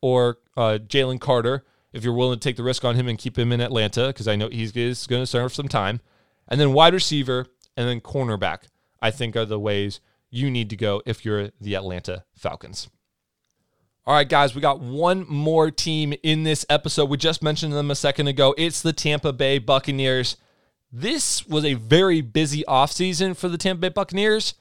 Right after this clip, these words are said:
with a lot of people exiting and not a lot of people coming in. Let me tell you what. They lose Tom Brady, Leonard Fournette, Julio Jones, Cameron Brate, Kyle Rudolph, Shaq Mason, Donovan Smith, Akeem Hicks, Rakeem Nunez-Roches,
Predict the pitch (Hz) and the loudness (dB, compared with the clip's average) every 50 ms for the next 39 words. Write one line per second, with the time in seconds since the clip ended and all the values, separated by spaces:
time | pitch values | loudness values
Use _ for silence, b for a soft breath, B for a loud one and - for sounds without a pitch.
0 | _ _ _ _ _ - 156 165 143 156 143 131 135 160 214 254 - 247 185 - | _ _ _ _ _ 0 2 2 4 2 2 2 2 2 2 2 2 -2 -4 -4
1 | - 202 175 180 165 - - - 170 185 139 151 196 214 233 233 240 254 - - | -6 -4 -2 -2 -2 0 4 4 4 4 4 2 0 0 0 0 -2 -6 -10 -14
2 | _ _ _ - 175 175 170 170 185 208 254 294 269 247 226 208 196 - - 196 | _ _ _ -2 -2 0 0 0 2 2 2 2 2 4 4 2 2 0 -4 -4
3 | 175 190 170 - 190 170 170 165 175 165 123 92 - - _ _ _ _ _ _ | -4 -6 -4 -2 0 0 0 2 2 2 2 2 0 -6 _ _ _ _ _ _
4 | _ _ _ _ _ _ _ - 156 175 185 185 196 185 170 165 170 156 104 - | _ _ _ _ _ _ _ -2 0 0 2 2 2 2 4 4 4 2 2 0
5 | - _ _ _ _ _ _ _ _ _ - 147 170 180 190 190 180 175 170 151 | -4 _ _ _ _ _ _ _ _ _ 0 0 2 2 0 -2 -2 -2 -4 -6
6 | - - - - - 185 233 226 180 143 113 104 107 127 143 - _ _ - 135 | -8 -10 -10 -2 0 2 2 2 2 2 2 2 0 -4 -6 -10 _ _ 0 2
7 | 156 180 180 - - 151 117 85 69 - _ _ - - 175 190 196 208 196 156 | 2 2 0 0 -2 -2 -2 -2 -4 -6 _ _ -8 -6 -4 0 0 0 0 0
8 | 139 127 113 110 110 117 - - 170 170 180 185 180 147 127 123 110 113 107 - | 0 -2 -2 -2 -6 -8 -8 -4 -4 -2 -2 -2 -2 -2 2 2 2 2 0 -2
9 | - 156 170 175 175 147 127 127 123 120 113 117 - - - 170 185 - - 135 | -4 -2 0 0 0 0 0 0 2 2 2 2 2 0 0 0 0 0 -2 -2
10 | 123 120 - - 127 120 - 135 151 165 170 175 160 - - 131 120 117 - - | -2 -2 -2 -2 -4 0 2 2 2 2 0 -4 -6 -6 -4 -2 -2 -2 -4 -8
11 | 117 - - 175 190 196 175 147 131 127 - - 123 113 - 165 170 180 170 151 | -10 -6 -4 -4 -2 -2 -2 -2 -2 -2 -4 -8 -10 -8 -4 -4 -2 0 0 0
12 | 151 151 156 156 156 143 - 127 123 - - 127 123 123 - | 0 0 -2 -2 -2 -2 -2 -2 -2 0 0 0 0 0 -2